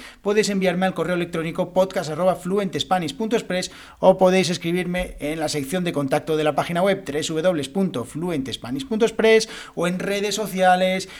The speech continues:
o también, si queréis, podéis enviarme una carta manuscrita a casa, lo que vosotros queráis, con tal de que vuestras preguntas sean, eh, respondidas en este episodio, en estos episodios del podcast. Y como os digo, esta semana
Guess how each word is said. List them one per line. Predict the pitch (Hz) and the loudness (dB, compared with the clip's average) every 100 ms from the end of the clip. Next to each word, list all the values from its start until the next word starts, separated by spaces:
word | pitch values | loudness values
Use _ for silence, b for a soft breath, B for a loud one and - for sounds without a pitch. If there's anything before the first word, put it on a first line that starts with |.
| B | B
o | - | 0
también, | 196 170 175 | 2 4 2
si | 175 | 2
queréis, | 170 190 | 2 0
podéis | 190 185 190 | 0 -2 -2
enviarme | 180 175 175 | -2 -2 -2
una | 170 165 165 | -2 0 4
carta | 190 175 | 4 4
manuscrita | 151 160 139 175 160 139 | 0 0 -2 -4 -4 -2
a | |
casa, | 147 160 | -2 0
lo | 147 131 | 0 0
que | 135 | -2
vosotros | 131 127 147 147 - | -2 -2 -4 -6 -6
queráis, | 135 135 139 - B - | -6 -4 -6 -8 B 2
con | 202 180 | 4 8
tal | 185 180 | 8 6
de | 170 | 0
que | |
vuestras | 170 170 165 | 0 -2 -2
preguntas | - 147 160 147 160 - - | -2 -2 0 0 0 -4 -10
sean, | - 185 190 185 185 B B - | -2 4 4 2 -4 B B 0
eh, | 165 151 151 | 2 4 4
respondidas | 139 202 202 170 170 175 151 | 4 0 2 0 2 2 0
en | |
este | 160 - 175 147 170 | -4 -2 -4 -4 -6
episodio, | 170 165 165 156 160 | -4 -4 -2 -2 -4
en | 156 | -4
estos | 160 151 | -4 -6
episodios | 135 135 156 127 | -4 -2 0 0
del | 127 117 | -4 -6
podcast. | - - - - | -12 -16 -12 -10
Y | - | -4
como | 202 208 | 0 2
os | |
digo, | 233 240 | 4 4
esta | 220 | 2
semana | 180 202 226 226 | 0 2 4 2